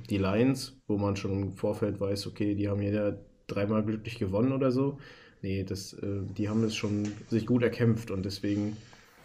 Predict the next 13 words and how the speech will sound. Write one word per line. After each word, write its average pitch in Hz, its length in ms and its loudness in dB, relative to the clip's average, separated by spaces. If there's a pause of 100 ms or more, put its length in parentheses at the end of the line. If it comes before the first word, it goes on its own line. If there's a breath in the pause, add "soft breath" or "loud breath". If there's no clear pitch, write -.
(600 soft breath)
wenn 113 100 2
man 117 100 6
die 120 80 10
reinen 135 360 6
Zahlen 147 420 4
sich 143 200 4
anguckt, 151 420 6
Offensive 131 800 6 (140 loud breath)
sind 113 260 2
wir 113 220 6
auf - 180 -6
eins, 170 560 2 (560 loud breath)
äh, 107 480 0